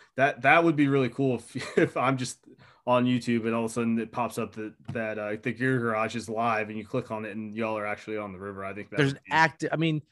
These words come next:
Speaker 2: there's
Speaker 1: Yeah.
Speaker 2: On the River, which I can do. Like, I could actually hook the GoPros up to talk to the phone and go live that way, or the drone. I could make the drone transmit live, 'cause I, I bring a drone a lot. Um, but if it's, like,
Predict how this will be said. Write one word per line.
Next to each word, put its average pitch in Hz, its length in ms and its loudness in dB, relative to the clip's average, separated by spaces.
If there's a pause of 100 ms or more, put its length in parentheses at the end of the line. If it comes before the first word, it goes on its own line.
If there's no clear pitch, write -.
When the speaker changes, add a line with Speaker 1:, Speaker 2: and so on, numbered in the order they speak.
(120)
Speaker 2:
there's 175 140 2
Speaker 1:
Yeah. 147 140 8
Speaker 2:
On 214 100 6
the 196 100 4
River, 170 300 4
which 175 180 0
I 165 100 2
can 190 200 -2
do. 170 140 2
Like, 160 200 2
I 170 120 0
could 240 140 -2
actually 139 460 0
hook 131 220 -4
the 127 80 -8
GoPros 120 460 2
up 127 100 0
to - 80 -20
talk 120 160 -2
to - 80 -14
the 101 60 -6
phone 117 340 0
and 110 100 -6
go 107 120 -2
live 101 220 2
that 101 160 -2
way, 131 240 -2
or 143 140 4
the 135 120 2
drone. 113 440 0
I 107 80 0
could 127 140 -8
make 120 120 -4
the 117 80 -8
drone 117 400 -2 (380)
transmit 101 320 -6
live, 92 320 -4 (280)
'cause 139 140 2
I, 131 200 -6
I 151 40 6
bring 151 180 4
a 131 40 0
drone 120 200 4
a 110 40 0
lot. 98 220 0 (960)
Um, 110 500 2 (1200)
but 147 240 6
if 143 120 4
it's, 151 240 2
like, 147 220 2